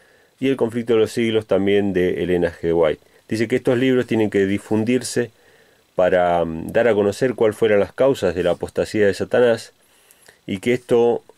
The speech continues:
este, van a abrirle los ojos a los ciegos, ¿sí? Sigue. "Muchos de nuestros hermanos han estado ciegos ante la importancia de los mismos libros que más necesitamos.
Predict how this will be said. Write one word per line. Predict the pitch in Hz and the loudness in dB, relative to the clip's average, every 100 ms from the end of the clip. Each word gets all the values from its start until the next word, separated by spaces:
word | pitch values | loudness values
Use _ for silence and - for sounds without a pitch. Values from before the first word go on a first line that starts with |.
| _ - | _ -8
este, | 95 - - 87 85 85 82 - | -8 -6 -4 -2 0 0 -2 0
van | 104 110 | 0 2
a | |
abrirle | 104 110 113 104 | 2 0 0 0
los | 98 - | -2 -2
ojos | 113 - 98 | -4 -2 -2
a | 92 | -2
los | 87 | -2
ciegos, | - 123 92 76 - _ _ | -2 0 0 -2 -6 _ _
¿sí? | - 101 110 - _ _ _ _ _ _ _ _ _ _ _ _ | -6 -4 -4 -8 _ _ _ _ _ _ _ _ _ _ _ _
Sigue. | - 117 98 78 - _ _ - _ - _ - | -8 -4 -2 -4 -10 _ _ -20 _ -20 _ -6
"Muchos | 117 120 127 | -4 0 2
de | 117 | 2
nuestros | 113 - 110 - | 0 -2 -6 -2
hermanos | 123 131 123 - | 2 2 2 2
han | 110 | 0
estado | 104 110 107 | 0 0 0
ciegos | - 123 110 101 | 0 0 0 0
ante | 98 92 | -2 0
la | 92 | 0
importancia | 87 92 90 107 101 98 | 0 -2 0 -2 0 0
de | |
los | 92 87 | 0 0
mismos | 107 110 92 92 | 0 0 -2 -2
libros | 123 113 107 - | 0 0 -2 -4
que | - | -2
más | 104 117 | 0 0
necesitamos. | 113 98 95 107 104 123 87 78 | -2 -4 -6 -6 0 0 0 -4